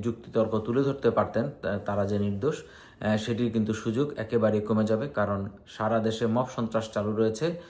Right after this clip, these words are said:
এই আইনজীবীদের কথাবার্তা এগুলি যদি, য-, যদি তারা কোর্টের কাছে বলে এবং সেই মব সন্ত্রাসীরা তাদের বা-, ঘর বাড়িতে গিয়ে হামলা করবে, ভাঙচুর করবে, সেই ভয়ে, আহ, আইনজীবীরা যাতে না দাঁড়াতে পারে আদালতে, সেই জন্যই কিন্তু এই বিচারটি সরাসরি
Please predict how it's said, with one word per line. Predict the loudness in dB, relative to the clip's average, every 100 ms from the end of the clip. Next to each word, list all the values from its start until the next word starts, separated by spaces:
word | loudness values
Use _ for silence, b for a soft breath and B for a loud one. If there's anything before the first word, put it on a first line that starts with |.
| B B B
এই | 0 2 4 2
আইনজীবীদের | 0 2 2 4 4 4
কথাবার্তা | 0 0 0 0 2 0
এগুলি | 0 -4 -4 -2
যদি, | -4 -4 0
য-, | 2 2 0
যদি | -2 -2
তারা | -2 -4
কোর্টের | -2 -2 0 0
কাছে | -2 -4 -2
বলে | 0 2
এবং | 2 0 0 -2
সেই | -2 0
মব | 0 0
সন্ত্রাসীরা | -2 0 0 2 4 2 0 -10 -6
তাদের | -4 -2
বা-, | -2 -2 -2
ঘর | -2 0
বাড়িতে | 2 2 0 -2
গিয়ে | 0 0
হামলা | 0 0 0
করবে, | -2 -4 -4
ভাঙচুর | -4 -4 -2 -2
করবে, | 0 -2 B B B B
সেই | -4 4 4
ভয়ে, | 6 6 8 8 4 0
আহ, | 2 2 4
আইনজীবীরা | 2 4 4 4
যাতে | 4 0 2
না | 2 4
দাঁড়াতে | 4 4 2
পারে | 0 0 -2 -4 -16 _ -4
আদালতে, | -2 0 -2 -4
সেই | 0 2
জন্যই | 4 4 2
কিন্তু | 0 -4 -6
এই | -4 -4 -2
বিচারটি | -2 -2 -2 -2 -6 B B B -6
সরাসরি | 0 0 0 -2 -4